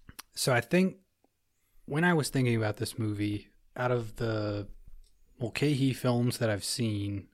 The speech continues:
uh, Razorback, Highlander, and now Resurrection, I don't think any of those are great movies, but definitely I would say none of those are boring movies. Like,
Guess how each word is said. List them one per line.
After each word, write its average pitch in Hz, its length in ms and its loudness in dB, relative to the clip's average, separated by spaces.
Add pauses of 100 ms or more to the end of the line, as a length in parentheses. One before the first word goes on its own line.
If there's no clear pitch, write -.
uh, 101 380 -2 (520)
Razorback, 127 600 -2
Highlander, 110 840 0
and 117 120 0
now 110 180 -2
Resurrection, 101 960 -4 (1500)
I 160 180 2
don't 196 260 2
think 131 320 2
any 127 240 4
of 117 140 0
those 123 500 2
are 107 480 0
great 113 460 -2
movies, 127 600 0 (500)
but 110 320 2 (460)
definitely 156 580 4
I 120 120 2
would 117 300 2
say 117 260 0
none 110 280 0
of 120 160 2
those 117 280 2
are 110 220 -4
boring 107 640 -2
movies. 101 680 -2
Like, - 280 -4